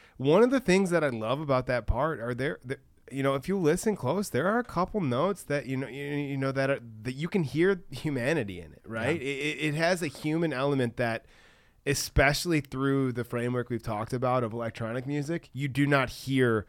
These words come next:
Speaker 1: that human element in keys in electronic music.
Speaker 2: Yeah.
Speaker 1: You just don't. But you
Speaker 2: That's
Speaker 1: can hear a man at a piano
Speaker 2: Yeah.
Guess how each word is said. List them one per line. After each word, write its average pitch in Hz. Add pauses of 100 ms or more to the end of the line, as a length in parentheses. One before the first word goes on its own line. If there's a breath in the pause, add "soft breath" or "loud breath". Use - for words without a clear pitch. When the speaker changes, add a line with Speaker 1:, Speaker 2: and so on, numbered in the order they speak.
(220 soft breath)
Speaker 1:
that 117
human 120
element 113
in 117
keys 104
in 113
electronic 104
music. 104
Speaker 2:
Yeah. 120
Speaker 1:
You 143
just -
don't. 110 (320 loud breath)
But 185
you 240
Speaker 2:
That's 247
Speaker 1:
can 196
hear 175
a 131
man 151
at 143
a 113
piano 127
Speaker 2:
Yeah. 107